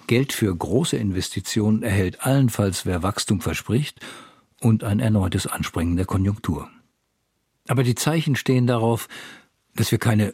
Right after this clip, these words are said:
Konjunkturdelle zu überwinden haben, sondern direkt an einer Epochenschwelle stehen. Ich halte es sogar nicht für übertrieben, die Zeit, in der wir leben, die zweite kopernikanische Revolution zu nennen. Denn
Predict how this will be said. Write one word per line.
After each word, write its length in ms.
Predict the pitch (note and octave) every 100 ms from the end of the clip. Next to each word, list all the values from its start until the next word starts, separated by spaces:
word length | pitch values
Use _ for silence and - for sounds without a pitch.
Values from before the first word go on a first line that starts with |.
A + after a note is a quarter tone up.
| -
Konjunkturdelle 1120 | - G2+ F#2 D#2+ - C#3+ D3+ B2+ B2+ C3+ C#3+
zu 180 | - D3+
überwinden 580 | C#3+ C3 C3+ D3 D#3+ C3
haben, 300 | C3+ C3+ A#2+ - - -
sondern 460 | - C#3 C3+ C3 C3 _ -
direkt 420 | A#2 B2+ - -
an 120 | B2+
einer 220 | B2+ B2+
Epochenschwelle 680 | C3+ - D#3 A2 - F2+ G2+
stehen. 380 | - A2 - - _ _ _ _ _ _ _
Ich 160 | - C#3
halte 180 | F3
es 100 | D#3+
sogar 220 | C#3+ B2 B2
nicht 180 | C3
für 100 | -
übertrieben, 680 | A#2 G2+ F#2+ C#3+ E3+ C3+ G#2+
die 120 | G2
Zeit, 380 | - - C3+ D#3+
in 140 | D3
der 140 | A#2 G#2+
wir 120 | G#2
leben, 480 | F#2+ A#2 A#2+ A#2 G#2+ - - - - -
die 240 | G#2+ A2+ - -
zweite 460 | - G#2+ G#2 G#2+ A2
kopernikanische 1000 | - G#2+ G#2+ G2 F#2+ - F#2+ F#2+ - G2+
Revolution 560 | F#2 G2+ G2+ - B2
zu 140 | A2 F2+
nennen. 340 | D#2 D#2 - _ _ _ _ _ _ _ -
Denn 240 | G2+ F#2